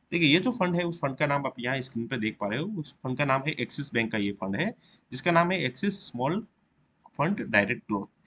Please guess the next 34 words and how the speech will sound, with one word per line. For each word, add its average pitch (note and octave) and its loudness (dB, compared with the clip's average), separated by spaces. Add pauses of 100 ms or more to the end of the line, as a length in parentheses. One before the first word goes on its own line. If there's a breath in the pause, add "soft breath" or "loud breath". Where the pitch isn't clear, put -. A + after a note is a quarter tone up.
(380 loud breath)
ये A3 6
फंड G3+ 4
का G#3 2
परफॉर्मेंस E3 0
बहुत B2 -2
ही D#3 2
अच्छा C#3+ 0
है E3+ -2 (100)
और C#3+ -4
ये E3+ 0
फंड E3+ -2
आपको D#3+ 2
एक E3 -2 (180)
बेहतर G#2+ 0
रिटर्न B2 -2
बना A2 0
के G#2+ -4
दे G2+ -8
सकता - -8
है, E3+ -4
क्योंकि D#3+ -6
उसने F#3+ -4 (100)
अलग-अलग F3 0
डाइवर्सिफाई D3 0
करके D3+ -4 (320 soft breath)
बेस्ट G3 4
कंपनियों C3 0
को D3+ -2
स्मॉल B2+ -2
कैप A2+ -8
में A2 -4
से - -8
चुना G2 -2
है। - -18